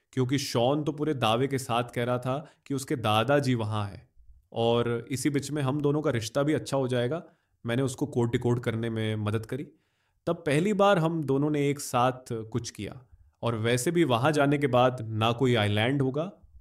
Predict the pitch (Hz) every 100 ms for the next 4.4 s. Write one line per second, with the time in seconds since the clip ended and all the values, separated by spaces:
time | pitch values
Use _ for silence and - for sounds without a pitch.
0 | - 123 113 107 110 110 117 110 98 101
1 | 98 - - _ _ _ - 120 139 139
2 | 139 123 135 135 131 117 120 117 95 98
3 | 107 - - 127 - _ _ _ - 123
4 | 117 127 117 120